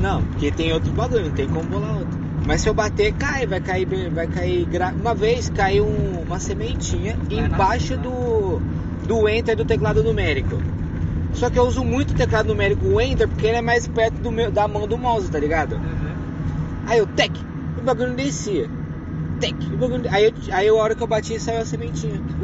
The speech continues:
Speaker 2: <laughs>
Speaker 1: Tinha uma
Speaker 2: Sobrou, tá
Speaker 1: sementinha.
Speaker 2: lá?
Speaker 1: Zorra.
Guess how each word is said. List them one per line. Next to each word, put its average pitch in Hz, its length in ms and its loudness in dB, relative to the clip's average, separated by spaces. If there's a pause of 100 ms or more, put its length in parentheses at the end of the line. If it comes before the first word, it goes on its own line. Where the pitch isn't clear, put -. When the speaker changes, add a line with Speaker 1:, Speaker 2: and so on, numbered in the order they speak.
(180)
Speaker 2:
<laughs> - 440 -4
Speaker 1:
Tinha 180 140 0
uma 202 60 0
Speaker 2:
Sobrou, 202 340 -2
tá - 20 -4
Speaker 1:
sementinha. - 180 -2
Speaker 2:
lá? - 180 -4 (840)
Speaker 1:
Zorra. 190 520 0